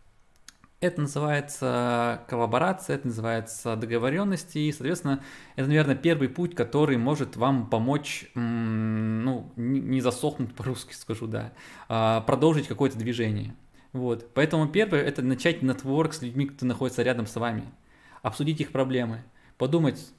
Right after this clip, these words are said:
в конструктиве: "Слушайте, а че, а, вообще можно сделать с точки зрения партнерства?" Че можно сделать, чтобы нам вот твой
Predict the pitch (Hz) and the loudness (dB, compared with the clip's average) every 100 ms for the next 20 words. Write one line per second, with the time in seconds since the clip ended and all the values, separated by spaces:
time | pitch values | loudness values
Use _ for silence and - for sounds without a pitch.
0 | - - 139 151 151 135 104 - 156 - | -12 -2 -2 0 -2 -2 -2 -4 -6 -10
1 | - - _ - - - - - - 190 | -18 -20 _ -20 -20 -8 -4 -2 2 6
2 | 190 185 131 120 120 123 123 123 123 120 | 6 6 4 2 4 2 2 2 2 0
3 | - - 127 - 160 139 - 127 139 156 | -4 -8 -6 0 0 0 -4 -2 0 2
4 | 135 123 165 147 - 135 - 123 123 113 | 0 0 2 2 0 -4 -2 -2 0 0
5 | 127 - 127 - - 135 - _ _ _ | -2 -2 -4 -6 -14 -20 -20 _ _ _
6 | _ - - - - - - - 190 180 | _ -20 -20 -20 -20 -20 -20 -2 2 2
7 | 135 170 165 151 135 147 135 120 - 143 | 4 2 2 0 0 2 2 -2 -6 2
8 | 180 | 4